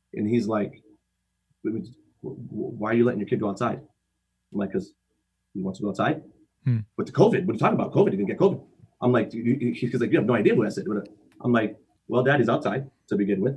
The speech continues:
Speaker 1: And more importantly, um, shoot, well, that happened. Last I checked,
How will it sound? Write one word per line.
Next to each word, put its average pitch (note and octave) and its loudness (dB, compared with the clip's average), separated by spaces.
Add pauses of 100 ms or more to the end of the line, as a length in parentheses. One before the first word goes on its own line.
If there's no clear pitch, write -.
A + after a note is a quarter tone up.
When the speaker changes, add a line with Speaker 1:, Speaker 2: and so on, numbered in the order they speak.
(400)
Speaker 1:
And G#2+ 0
more G#2 2
importantly, G2+ 0
um, G2 -2 (720)
shoot, - -8
well, G3+ -4
that - -4
happened. G2+ -8 (220)
Last C3+ 2
I F#3 4
checked, - -2